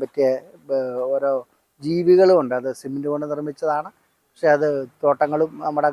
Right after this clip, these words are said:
ഗാർഡനുകളൊക്കെ വളരെ ഭംഗിയേറുന്ന ഒന്നാണ് ഈ കൊക്ക്,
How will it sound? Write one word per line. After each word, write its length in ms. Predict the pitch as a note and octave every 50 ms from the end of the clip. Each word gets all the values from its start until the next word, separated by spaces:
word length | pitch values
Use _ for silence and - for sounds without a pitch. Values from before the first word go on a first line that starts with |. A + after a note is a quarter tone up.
| C#3+
ഗാർഡനുകളൊക്കെ 580 | D3 C#3 C#3+ D3 D3 D3 D3+ D3+ D3 C3 - D#3 D3
വളരെ 280 | C#3 C#3+ D3 D3 D3+ C#3+ C#3 - _ _ _ _ _ _ _ _ _
ഭംഗിയേറുന്ന 640 | D3+ D3+ D#3+ F3 F3+ F#3 F#3 F3 E3 E3 D#3+ E3 D#3+ D#3+ D#3 D#3+ - - - C#3+ C#3 C#3+ C#3 B2+ - A2 B2 B2+ C#3+ D#3+ D#3+ D#3 D3+ D3 D#3 - _ _ - _ _ _ - -
ഒന്നാണ് 340 | D#3+ D3+ D3 C#3 C#3 C3+ C#3 C3+ - _ _ - -
ഈ 40 | D#3 B2+ _
കൊക്ക്, 320 | D3 C3+ - - D3+ C#3